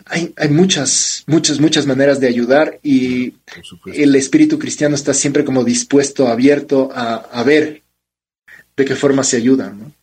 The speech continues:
Speaker 2: Oye, padre, una cosa. Así como tienes y has tenido momentos felices, alegres, de, con mucha gente,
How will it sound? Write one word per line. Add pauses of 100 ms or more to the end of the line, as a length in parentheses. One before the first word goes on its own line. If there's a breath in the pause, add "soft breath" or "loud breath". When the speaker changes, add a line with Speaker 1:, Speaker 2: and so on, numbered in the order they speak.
(300 loud breath)
Speaker 2:
Oye,
padre,
una
cosa. (540 loud breath)
Así
como
tienes
y
has
tenido
momentos
felices,
alegres, (400 loud breath)
de,
con
mucha
gente,